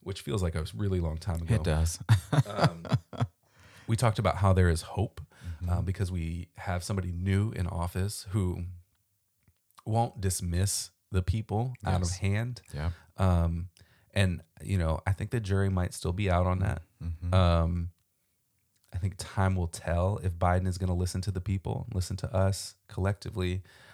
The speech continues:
Speaker 1: Um, but I think that this, you know, it's an important point because,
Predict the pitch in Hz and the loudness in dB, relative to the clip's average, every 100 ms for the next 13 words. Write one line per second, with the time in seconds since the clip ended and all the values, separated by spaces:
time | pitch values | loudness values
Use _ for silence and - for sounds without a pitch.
0 | - - 87 80 82 92 90 110 80 - | -10 -2 0 2 2 2 0 -4 -8 -4
1 | 92 - - - _ - 90 78 98 - | -4 -4 -10 -20 _ -8 -6 -2 -2 0
2 | 95 90 92 87 - 82 85 - 101 98 | -2 -2 -4 -6 -8 -8 -8 -8 0 2
3 | 82 | 2